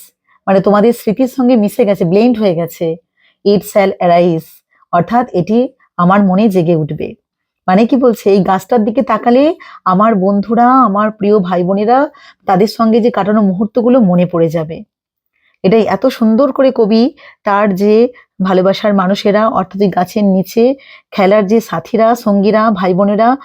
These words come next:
কবির সঙ্গে কতটা একাকার, কতটা মিশে গেছে, সেই কারণে এই গাছটি তাই চিরকাল, যেহেতু এই গাছের সঙ্গে মানে সম্পর্কিত পুরো ব্যাপারটা, তাই এই গাছটি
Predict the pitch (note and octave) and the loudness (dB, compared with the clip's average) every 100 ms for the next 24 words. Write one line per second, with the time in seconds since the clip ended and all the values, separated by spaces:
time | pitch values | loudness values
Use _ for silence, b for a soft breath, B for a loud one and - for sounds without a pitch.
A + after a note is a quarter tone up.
0 | B B - G#3 A#3 - B3 B3 G#3+ B3+ | B B -2 0 0 -2 -4 -2 -2 -2
1 | G#3 C4 G#3 A#3 A#3 - A#3+ G3 G#3 A3+ | 0 0 -2 -4 -2 0 0 -4 -2 -2
2 | G3+ - A3 G#3+ - A3+ C#4 B B B | -2 0 -2 -2 0 0 0 B B B
3 | - G#3+ G#3+ A3+ G#3 A3+ C4+ _ _ - | -2 0 2 0 2 0 -2 _ _ -2
4 | G#3+ F#3 - F#3 F#3 G3 - A3+ A#3 - | -2 -2 -4 -2 -2 -4 -4 -2 -2 0
5 | G#3 G#3 A3 - G#3+ G#3+ G3 A#3+ - b | 0 0 -2 0 0 2 0 0 -4 b
6 | - A#3 A#3+ C4+ G3+ F#3+ - - B3 A#3 | -2 0 0 -2 -2 -4 -6 -4 0 2
7 | B3+ B3 b - A3 A3 A3 F#3+ A3 A3 | 0 -2 b -6 -2 0 0 0 -2 -2
8 | A#3 - G#3+ G3+ A3+ A3 F#3+ F#3+ B B | -4 0 2 2 0 -4 -4 -4 B B
9 | B G#3 G#3+ F3+ F#3+ F#3+ - A#3 G#3 | B 0 0 0 -2 -4 -6 -4 -4